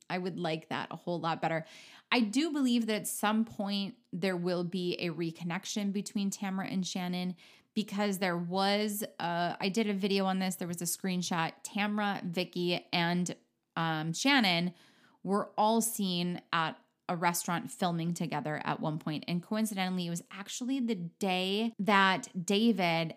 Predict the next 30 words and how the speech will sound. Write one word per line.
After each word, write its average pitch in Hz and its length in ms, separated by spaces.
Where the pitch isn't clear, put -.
had 180 300
first 330 640
filed 175 440
<laughs> - 20
for 208 220
divorce 175 640
from 175 240
his 175 320
ex-wife. - 600
Now, 180 380
since 277 380
that 175 200
has 180 140
happened, 160 400
they 143 120
reconnected, 170 800
they 147 100
got 175 240
back 180 200
together, 160 400
they 147 140
filed 202 400
again, 160 320
they 151 80
got 165 240
back 180 180
together. 156 420
They 185 220
just 285 400
recently 214 600